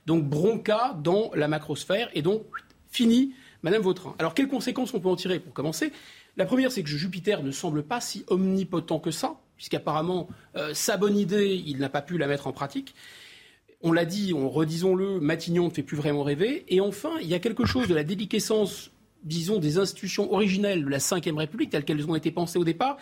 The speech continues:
C'est-à-dire que le président ne s-, préside plus, il ne surplombe plus, et il est manifestement déjà dans une sorte de dépendance,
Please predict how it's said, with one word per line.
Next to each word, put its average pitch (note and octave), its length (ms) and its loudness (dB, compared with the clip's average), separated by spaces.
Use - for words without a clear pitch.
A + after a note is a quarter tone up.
C'est-à-dire G3+ 240 0
que F#3+ 60 -4
le F#3 80 0
président A3 520 2
ne D#3 80 0
s-, - 160 -8
préside F3+ 440 -4
plus, D#4 300 0
il E3+ 160 4
ne F3 140 6
surplombe A#3 1000 0
plus, B3+ 280 4
et A#3 280 2
il G#3 220 4
est B3+ 260 2
manifestement G3+ 640 -2
déjà G#3+ 300 2
dans A3 100 -2
une F#3 140 -2
sorte F#3+ 160 -4
de D3+ 80 0
dépendance, A#3+ 880 0